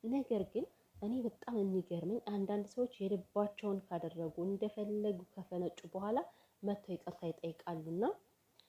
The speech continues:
አሁን ይሄ ልጅ በማይመለከተው ነገር ሀይሚና ብሩኬን እንኳን በአግባቡ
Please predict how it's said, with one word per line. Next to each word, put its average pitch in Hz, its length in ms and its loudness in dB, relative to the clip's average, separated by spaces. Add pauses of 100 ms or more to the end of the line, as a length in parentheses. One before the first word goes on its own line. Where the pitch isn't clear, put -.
(180)
አሁን 262 300 8
ይሄ 226 220 6
ልጅ 339 260 8
በማይመለከተው 247 1200 4
ነገር 165 300 -2
ሀይሚና 220 500 2
ብሩኬን 202 400 0
እንኳን 233 320 0
በአግባቡ 175 480 2